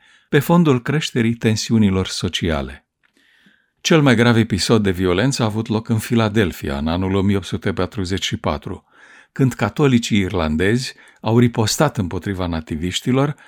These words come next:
și a grupurilor de americani care se opuneau imigrației și influenței catolice.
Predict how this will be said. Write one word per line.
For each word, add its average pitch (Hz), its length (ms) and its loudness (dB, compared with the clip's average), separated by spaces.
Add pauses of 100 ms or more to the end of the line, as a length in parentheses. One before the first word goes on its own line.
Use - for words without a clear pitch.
și - 160 0
a 117 80 6
grupurilor 110 680 2
de 87 100 -2
americani 85 640 0
care 107 240 -2
se - 220 -4
opuneau 110 540 2
imigrației 92 840 -2 (140)
și - 220 -2
influenței 92 580 -2
catolice. - 800 -6